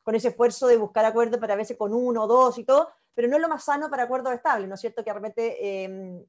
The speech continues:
por eso mi temor, y esto es una también mente abierta, ese político, estoy totalmente de acuerdo, es que, eh, nos apuremos en empezar a cambiar el régimen político cuando quizás el problema no está en el régimen político, sino está en una crisis más bien de representación de otra manera.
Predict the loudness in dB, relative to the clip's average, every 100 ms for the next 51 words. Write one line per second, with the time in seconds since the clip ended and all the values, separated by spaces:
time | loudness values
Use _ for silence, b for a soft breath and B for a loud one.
0 | -2 -2 0 -2 -4 b b _ -4 -2
1 | -2 -2 0 -2 -4 -10 -6 0 0 -2
2 | -6 -8 -8 -8 -6 -4 -6 -10 _ -14
3 | -6 -4 0 0 0 -4 -4 -4 -4 -6
4 | -10 -8 -6 -6 -2 -2 2 0 2 -4
5 | B B B 2 2 2 -2 0 0 0
6 | -4 -4 -4 -4 0 2 2 0 -2 -4
7 | -6 -4 -4 0 0 0 0 0 0 -2
8 | -6 -6 -8 -8 -8 -8 -10 -6 -4 -2
9 | -4 -6 -6 -6 -6 -8 -6 -6 -6 -8
10 | -8 -6 -4 -6 -8 -6 -4 -4 -6 -8
11 | -6 -6 -8 -2 -2 -2 b b -8 -4
12 | -4 -4 -6 -6 -8 -6 -6 -4 -6 -4
13 | -4 -6 -8 -10 -8 -8 -6 -6 -4 -4
14 | -2 -4 -4 -10 -10 -10 -10 -16